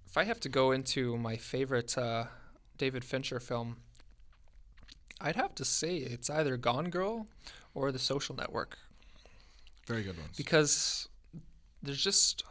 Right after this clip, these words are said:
Speaker 1: this, the, uh, I get ch-, I get chills from the soundtrack for one in Gone Girl, and, and this, and the way he laid out the, uh, the scenes and, and, uh,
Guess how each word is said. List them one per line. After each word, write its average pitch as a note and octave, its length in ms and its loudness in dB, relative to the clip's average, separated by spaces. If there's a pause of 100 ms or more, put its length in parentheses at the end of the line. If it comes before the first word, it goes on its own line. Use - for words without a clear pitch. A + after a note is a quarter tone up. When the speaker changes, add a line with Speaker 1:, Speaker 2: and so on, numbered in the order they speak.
(180)
Speaker 1:
this, - 400 0 (480)
the, C3+ 340 4
uh, A#2 280 6 (840)
I D3 80 2
get A3+ 180 6
ch-, - 180 2 (100)
I D3+ 80 6
get G3+ 180 4
chills D3 480 4
from A#2+ 500 0 (880)
the B2+ 280 4
soundtrack B2 680 0
for B2+ 160 -4
one A#2+ 340 -4 (180)
in C#3 60 -6
Gone B2+ 300 -4
Girl, C3+ 280 -8 (440)
and, B2 340 2
and C3 160 -2
this, B2 260 2
and C#3 180 -2
the B2+ 80 2
way D3+ 140 4
he D#3 140 0
laid B2 260 0
out C3 160 0 (120)
the, A#2+ 260 0
uh, A#2 260 2 (100)
the B2+ 100 -4
scenes D#3+ 540 -2
and, B2+ 160 -6 (440)
and, A#2 320 -2
uh, A2 180 0